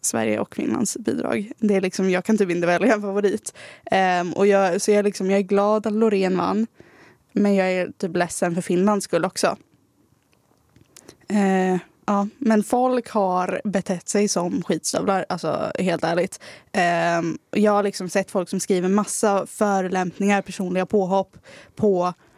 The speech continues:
mm, både Loreen och så Kärje. Eh, och det,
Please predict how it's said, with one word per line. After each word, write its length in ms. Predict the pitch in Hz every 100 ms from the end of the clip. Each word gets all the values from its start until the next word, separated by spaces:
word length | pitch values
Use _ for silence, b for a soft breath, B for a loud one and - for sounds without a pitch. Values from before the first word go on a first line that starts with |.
| b b _ -
mm, 140 | 214 220
både 280 | 220 208 262
Loreen 460 | 254 202 185 180
och 120 | 190
så 120 | 175 165
Kärje. 420 | 175 190 185 202 B B B B -
Eh, 260 | 180 180
och 280 | - 190 -
det, 520 | 180 190 180 170 -